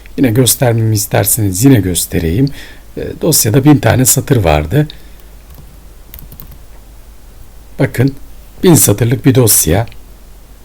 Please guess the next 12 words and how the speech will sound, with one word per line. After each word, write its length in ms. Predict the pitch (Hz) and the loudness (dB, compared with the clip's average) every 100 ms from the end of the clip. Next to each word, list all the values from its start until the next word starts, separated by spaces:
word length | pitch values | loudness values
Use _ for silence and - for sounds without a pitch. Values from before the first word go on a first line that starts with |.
| - - - - - - - - - - - - - - | -20 -20 -20 -20 -20 -20 -20 -20 -20 -20 -20 -20 -20 -8
Ve 280 | 127 170 202 - | 2 2 2 0
default'ta, 720 | 143 180 190 104 - 123 165 - - - - - - | -2 2 4 2 0 0 0 -6 -20 -20 -20 -6 -2
default'ta 400 | - 120 104 139 | 0 0 0 0
siz 220 | - 147 | 2 2
split'te 500 | - 156 135 120 123 | 2 0 -2 0 2
herhangi 360 | 123 143 131 | 4 4 4
bir 80 | 120 | 0
parametre 580 | 113 135 127 123 117 110 | 0 0 2 0 0 0
vermediğinizde 680 | 151 180 123 110 101 98 156 | 2 2 0 0 -4 -2 -2
split 520 | - 156 123 135 - | 0 -2 0 -2 0
bir 80 | 143 | 0
dosyayı, 520 | 107 - 123 120 185 | 0 0 0 0 -2